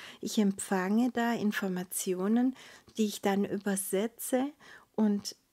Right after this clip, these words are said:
übertrage, ja, mit denen ich selbst wirke und die ich dann auch euch zur Verfügung stelle. Ähm, wenn ich nicht bewusst empfange,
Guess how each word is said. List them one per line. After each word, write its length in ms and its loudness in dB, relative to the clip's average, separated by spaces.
übertrage, 1000 -2
ja, 180 2
mit 220 4
denen 240 4
ich 220 -2
selbst 500 0
wirke 360 2
und 140 0
die 80 0
ich 120 -8
dann 180 0
auch 260 -6
euch 320 0
zur 140 -4
Verfügung 560 -6
stelle. 480 -6
Ähm, 400 -2
wenn 260 2
ich 180 -2
nicht 500 4
bewusst 480 0
empfange, 680 -4